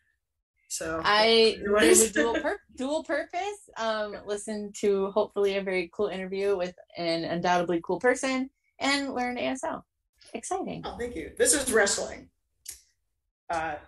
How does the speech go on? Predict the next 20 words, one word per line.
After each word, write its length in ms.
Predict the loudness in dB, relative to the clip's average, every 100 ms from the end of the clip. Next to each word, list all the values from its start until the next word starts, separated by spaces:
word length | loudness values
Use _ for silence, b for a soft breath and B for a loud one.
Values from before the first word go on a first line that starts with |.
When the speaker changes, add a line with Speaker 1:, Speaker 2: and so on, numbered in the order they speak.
| _ 0
Speaker 1:
the, 220 | 0 0 -6 -6
you 160 | 0
have 120 | 2 2
your 100 | 0
fingers 300 | 0 0 -2
together 400 | -4 -4 -2 -4
and 180 | -6
shake 300 | -6 -6 -8
twice. 340 | -4 0 0 2
Usually, 260 | 4 6
like, 200 | 6 6
an 100 | 2
action 560 | 0 0 2 0 -4 -4
in 80 | -6
A 120 | -4
S 180 | -2 0
L, 200 | 0 -4
you 120 | -6
do, 280 | -6 -4 -4
uh, 300 | -4 -6 -6